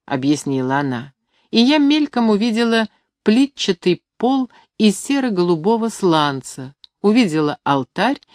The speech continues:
и несколько скамеек. Запахло сыростью. Миссис Полгрей быстро закрыла дверь. "Сейчас мы не пользуемся ей",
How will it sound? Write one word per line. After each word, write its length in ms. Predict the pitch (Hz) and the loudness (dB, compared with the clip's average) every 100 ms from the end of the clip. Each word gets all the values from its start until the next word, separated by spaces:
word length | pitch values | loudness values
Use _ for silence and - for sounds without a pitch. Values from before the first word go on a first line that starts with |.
| _ | _
и 120 | 220 | 2
несколько 560 | 226 311 - 294 277 240 | 4 4 0 -8 -8 -10
скамеек. 600 | - 151 127 117 120 - _ _ _ _ - | -8 -6 -4 -6 -8 -14 _ _ _ _ -8
Запахло 580 | 139 160 269 269 220 | -4 -4 -4 -6 -6
сыростью. 840 | 208 - 139 120 - - _ - - _ _ _ _ _ - | -8 -6 -8 -8 -12 -20 _ -20 -20 _ _ _ _ _ -4
Миссис 420 | 156 165 - 147 | 0 0 -4 -10
Полгрей 600 | - 180 214 208 226 226 _ _ - | -2 0 0 -2 -6 -8 _ _ -10
быстро 480 | 135 170 190 196 185 | 0 2 2 -2 -4
закрыла 560 | 147 143 131 151 156 | -4 -6 -4 -4 -4
дверь. 420 | 139 123 117 107 _ _ _ _ _ _ _ | -6 -6 -6 -6 _ _ _ _ _ _ _
"Сейчас 460 | - 160 - 175 190 | -6 -4 -2 -2 0
мы 120 | 185 | 0
не 140 | 190 | 0
пользуемся 800 | 190 220 180 120 135 127 127 147 | 0 2 2 0 -4 -6 -6 -6
ей", 360 | 123 127 117 | -4 -4 -6